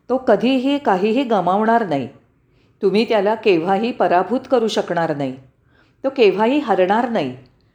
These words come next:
अशक्य आहे. का? तर त्याने निर्णय देवाच्या हातात सोपवलेला असतो. जय पराजय ठरवणारा तो परमेश्वर आहे.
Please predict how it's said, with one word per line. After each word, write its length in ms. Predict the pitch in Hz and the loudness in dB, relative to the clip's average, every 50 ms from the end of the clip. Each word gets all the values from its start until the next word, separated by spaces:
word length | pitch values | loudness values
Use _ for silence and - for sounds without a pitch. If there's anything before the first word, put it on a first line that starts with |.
| _ - | _ -10
अशक्य 480 | 202 196 - - 285 285 285 - 294 185 | -8 -6 -2 -4 -4 -4 -4 -2 0 0
आहे. 120 | 139 113 - - - _ _ _ _ _ _ _ _ _ _ _ - | 0 0 -4 -12 -20 _ _ _ _ _ _ _ _ _ _ _ -4
का? 220 | 190 185 208 247 - - - - _ _ _ _ _ _ _ _ _ _ _ - | -2 -2 -2 -2 -4 -8 -20 -20 _ _ _ _ _ _ _ _ _ _ _ 0
तर 280 | 202 202 220 247 269 262 269 - | 2 2 2 2 0 -4 -4 0
त्याने 400 | 233 196 185 180 180 196 226 277 | 2 2 2 2 2 0 0 0
निर्णय 460 | 285 254 214 185 180 180 196 214 233 | 2 2 2 2 2 2 0 0 0
देवाच्या 520 | 233 214 202 175 160 185 208 233 - 277 247 | 0 0 0 0 2 0 0 0 -2 -2 -2
हातात 300 | 240 233 233 254 262 262 | -2 -2 -2 -2 -6 -6
सोपवलेला 680 | - - 254 214 - 208 196 190 190 190 185 185 180 | -4 -2 -2 -2 0 2 0 2 4 2 2 2 2
असतो. 500 | 175 151 - - - - 131 - - _ _ _ _ - _ _ _ _ _ _ - _ - 165 | 0 0 -4 -8 -12 -12 -12 -12 -14 _ _ _ _ -20 _ _ _ _ _ _ -20 _ -12 0
जय 260 | - 214 233 277 294 | 2 2 4 4 2
पराजय 520 | 285 262 233 226 220 220 208 233 240 247 | 2 2 4 4 4 2 2 0 0 0
ठरवणारा 600 | 240 233 208 185 190 196 196 202 202 196 214 226 | 0 -2 0 2 2 2 2 0 0 0 0 -2
तो 140 | 226 233 214 | -2 -2 -4
परमेश्वर 640 | - 240 180 175 170 185 208 220 - - 247 233 190 | -2 0 0 0 0 -2 -4 -4 -4 -2 -2 -2 -2
आहे. 280 | 151 143 143 139 143 | -2 -4 -4 -6 -8